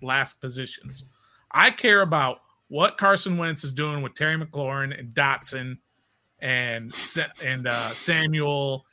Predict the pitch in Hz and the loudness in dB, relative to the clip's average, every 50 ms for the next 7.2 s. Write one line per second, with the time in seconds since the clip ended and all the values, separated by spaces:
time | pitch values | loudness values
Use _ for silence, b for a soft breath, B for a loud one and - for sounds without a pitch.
0 | _ _ - 113 113 107 123 139 139 156 160 151 147 147 147 147 143 139 139 143 | _ _ -16 -16 -12 -8 -4 0 2 2 4 2 2 0 0 -2 -2 -2 -4 -4
1 | 135 120 113 - 139 135 117 127 120 107 - - 120 - - _ _ _ _ - | -6 -8 -8 -8 -8 -6 -6 -8 -10 -10 -10 -10 -10 -12 -12 _ _ _ _ -12
2 | 131 123 180 202 214 208 - - - - - 147 147 139 135 127 123 120 117 113 | -2 2 4 4 4 4 2 -2 -8 -8 -6 -4 -2 -2 0 0 -2 -2 -4 -6
3 | 107 - _ _ _ _ _ _ _ _ _ _ _ _ _ - 151 165 - 156 | -8 -12 _ _ _ _ _ _ _ _ _ _ _ _ _ -4 -2 -2 -2 -4
4 | - - 135 123 117 120 117 113 113 117 - _ - 127 123 127 127 131 127 - | -8 -10 -8 -6 -6 -6 -6 -6 -8 -10 -14 _ -16 -12 -8 -6 -6 -6 -6 -6
5 | - 131 123 117 117 117 123 127 127 127 123 117 113 - - 131 117 - - 127 | -6 -4 -4 -4 -4 -4 -4 -4 -4 -4 -4 -6 -8 -6 -6 -6 -4 -2 -2 -2
6 | 117 110 110 - _ _ - 135 117 120 110 - 127 123 110 104 - _ _ - | -2 -4 -6 -12 _ _ -4 -4 -4 -4 -6 -6 -4 -4 -4 -6 -10 _ _ -16
7 | - - - | -14 -14 -14